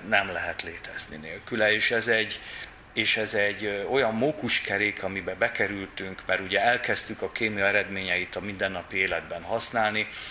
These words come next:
ettől persze környezetszennyezés lett, amit megint csak a kémia tud megakadályozni. Tehát ez egy, ö, olyan kényszerpálya, amire a modern emberiség rálépett, és, és a tudománynak a fejlődése nélkül, ö,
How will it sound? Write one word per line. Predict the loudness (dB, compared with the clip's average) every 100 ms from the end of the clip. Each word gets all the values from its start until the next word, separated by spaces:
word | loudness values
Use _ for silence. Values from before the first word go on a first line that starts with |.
| -6
ettől | 0 0 2 0
persze | 2 2 2 -2
környezetszennyezés | 0 0 2 0 2 2 0 -2 -4 -4 -2 0
lett, | 2 0 -2 -12 -12
amit | -10 -8 0
megint | 0 2 0
csak | -2 -2
a | -4
kémia | -2 -4 -2 -4
tud | -6 -4
megakadályozni. | 0 0 0 -2 -2 -2 -2 -2 -4 -4 -12 -12 -16 -6
Tehát | 0 0 2
ez | 2
egy, | 2 -2 -6
ö, | -8 -6 -6 -8 -8
olyan | 2 2 2
kényszerpálya, | 2 2 4 2 0 0 2 2 2
amire | -2 -4 -4 -4
a | -2
modern | -4 -4 -4 -2
emberiség | -2 -4 -2 -2 -2 -2
rálépett, | 0 0 -2 -4 -6 -6
és, | -6 -2 -2 -2 -6 -6 -8 -12 -10
és | -4
a | -4
tudománynak | -2 -2 0 0 -2 -4
a | -6
fejlődése | -2 -2 -2 -6 -2 -2 -2
nélkül, | -4 -6 -8 -8 -6
ö, | -6